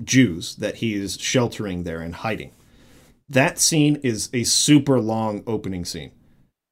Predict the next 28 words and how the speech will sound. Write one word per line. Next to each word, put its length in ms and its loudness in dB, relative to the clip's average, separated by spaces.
There's 200 0
all, 320 4
there's 240 0
basically 560 2
no 240 2
action 380 -2
in 120 -6
it, 140 -12
and 200 0
it 120 4
is 380 -2
extremely 1040 0
intense. 540 -8
You 220 0
are 140 0
on 140 -4
the 160 -8
edge 200 0
of 100 -4
your 120 0
seat, 340 -6
and 160 -8
it's 160 -10
all 280 2
created 720 -2
with 280 -6
dialogue. 560 -8
Uh, 280 2